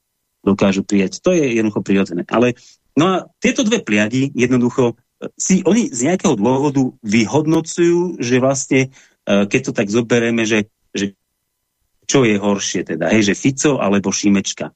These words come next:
čiže Smer alebo, e, P S. No tak oni si to nejak tak vyhodnocujú, že vlastne ten Smer.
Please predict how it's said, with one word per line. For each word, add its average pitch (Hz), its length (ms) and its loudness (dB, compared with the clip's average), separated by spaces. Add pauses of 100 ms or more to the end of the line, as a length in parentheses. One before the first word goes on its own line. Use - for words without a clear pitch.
čiže - 240 -2
Smer 135 480 2 (480)
alebo, 107 560 0 (240)
e, 90 480 -2
P - 180 -12 (220)
S. - 240 -6
No 143 160 2
tak 220 160 -2
oni 208 160 4
si 247 240 -2
to 240 160 2
nejak 240 240 0
tak 113 160 -2
vyhodnocujú, 110 960 0 (320)
že 113 240 0
vlastne 139 640 0 (400)
ten 98 400 2 (560)
Smer. 76 400 -4